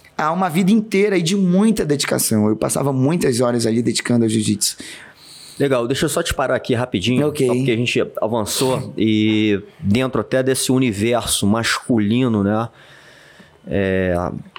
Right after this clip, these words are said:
Speaker 2: que eu acho que naquela, principalmente naquela época, não tinha, era muito raro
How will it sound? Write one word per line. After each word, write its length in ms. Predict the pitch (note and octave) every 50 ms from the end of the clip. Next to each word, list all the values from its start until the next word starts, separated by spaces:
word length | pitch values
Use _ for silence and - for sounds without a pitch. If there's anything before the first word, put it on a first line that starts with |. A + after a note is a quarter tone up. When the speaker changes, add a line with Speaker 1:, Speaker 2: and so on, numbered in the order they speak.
| - - _
Speaker 2:
que 200 | - - B2 B2
eu 160 | B2 A2+ G#2
acho 320 | G2+ G2 F2 F2+ - -
que 60 | -
naquela, 320 | E3 F3 E3 - C#3 B2+ A#2+
principalmente 560 | - - D3+ D3 C3+ - A#2+ A#2 A#2+ A2 A#2+
naquela 300 | A2+ G#2 G#2+ A#2+ B2+ B2+
época, 240 | C#3 F#3+ - - B3+
não 100 | B3+ A3+
tinha, 600 | - - - - G3 G#3 G#3 G3 E3+ C#3 G2+ F#2+ - - - -
era 160 | - C#3 D#3+
muito 380 | D3 B2+ B2+ C#3 D3 D3 C#3 E3
raro 420 | A2+ A2+ A#2 A#2 A2+ A2 G2+ -